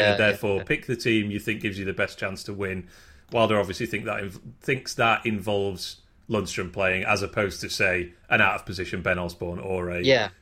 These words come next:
Speaker 2: completely untried teenager from the under
Speaker 1: Yeah,
Speaker 2: twenty-threes.
Speaker 1: yeah, yeah.
Speaker 2: But it doesn't matter anymore. Like, surely we, surely we have to admit defeat on this, and, and actually you, I don't wanna waste the rest of the season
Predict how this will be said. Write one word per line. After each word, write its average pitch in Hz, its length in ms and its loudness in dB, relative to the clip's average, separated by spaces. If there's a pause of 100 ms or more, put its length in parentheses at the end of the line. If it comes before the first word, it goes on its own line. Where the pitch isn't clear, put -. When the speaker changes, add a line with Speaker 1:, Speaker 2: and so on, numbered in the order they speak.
Speaker 2:
completely 104 480 0
untried 90 460 0
teenager 92 440 0
from 95 200 -6
the 90 100 0
under 90 120 -2
Speaker 1:
Yeah, 87 60 -12 (280)
Speaker 2:
twenty-threes. 104 300 2
Speaker 1:
yeah, 98 60 -6
yeah. 98 140 -8 (680)
Speaker 2:
But 185 340 6
it 185 80 6
doesn't 214 240 4
matter 165 240 6
anymore. 104 300 4
Like, 156 160 6
surely 233 240 4
we, 170 160 6
surely 214 220 2
we 160 100 2
have - 280 0
to 151 140 2
admit 131 320 0
defeat 147 340 2
on 95 140 -4
this, 101 240 0
and, 131 180 2
and 143 180 4
actually 151 280 4
you, 165 380 4 (560)
I 180 60 4
don't 254 180 6
wanna 214 140 8
waste 185 420 6
the 143 80 0
rest 135 240 4
of 135 80 -2
the 117 100 6
season 104 720 0